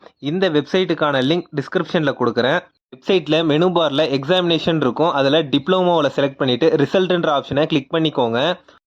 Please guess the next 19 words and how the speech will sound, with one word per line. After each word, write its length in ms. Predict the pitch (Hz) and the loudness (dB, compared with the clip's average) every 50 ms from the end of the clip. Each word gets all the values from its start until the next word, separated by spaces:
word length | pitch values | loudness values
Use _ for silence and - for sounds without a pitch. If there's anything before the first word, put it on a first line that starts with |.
| _ _ - | _ _ -12
ரிசல்ட் 480 | 123 135 135 - 208 208 202 185 190 | -10 -10 -4 -2 -2 -2 0 -2 -2
செக் 280 | - - 156 - - 196 | -2 -2 -4 -2 -2 -4
பண்றதுக்கான 500 | 180 165 170 156 160 139 147 143 139 135 | -2 0 0 0 0 0 0 -2 -2 -2
பேஜ் 320 | - - 156 165 170 156 | -2 0 0 0 2 2
ஓப்பன் 300 | 156 143 147 151 151 156 | 2 2 2 2 2 0
ஆகும். 460 | 143 127 113 104 135 156 180 180 - _ _ _ _ _ _ _ _ _ _ _ _ _ _ _ | 0 0 0 0 0 0 0 -2 -4 _ _ _ _ _ _ _ _ _ _ _ _ _ _ _
மேலும் 480 | - 131 151 170 185 190 190 202 160 151 | -6 -2 -2 0 0 0 0 -2 0 -2
வெப்சைட்ல 500 | 156 151 156 - 214 196 190 - 180 185 | -2 -2 -2 0 0 0 0 0 0 0
உங்களுக்கு 600 | 170 160 151 143 127 117 120 143 165 185 156 131 | 2 2 2 0 0 0 0 2 2 2 2 2
ரைட் 340 | 131 139 143 175 196 - - | 0 0 0 0 -2 -2 0
சைடுல 260 | 202 185 180 165 160 151 143 | 0 2 2 2 2 0 2
இருந்து 220 | 151 175 180 160 | 2 2 4 4
லெஃப்ட் 280 | 139 143 139 - - - | 4 2 0 -2 -2 0
சைடுக்கு 640 | 185 170 147 135 117 - 135 143 170 185 202 - _ _ _ _ _ _ _ _ _ _ _ _ _ - | 2 2 2 0 0 0 0 2 2 0 -2 -4 _ _ _ _ _ _ _ _ _ _ _ _ _ -8
ரிசல்ட்டுக்கான 680 | 135 147 151 - 220 226 226 196 196 180 185 170 160 156 135 127 143 | -6 -6 -2 0 0 0 2 0 0 0 2 0 0 0 0 0 2
லிங்க் 200 | 165 190 196 - - | 0 0 -2 -4 -4
ரன் 280 | 160 139 135 139 151 170 | -2 0 0 0 0 0
ஆயிட்டு 280 | 180 180 170 147 - | 0 0 -2 -2 -2
இருக்கும். 420 | 127 120 - 143 165 190 185 - | -4 -2 0 0 0 -2 -2 -6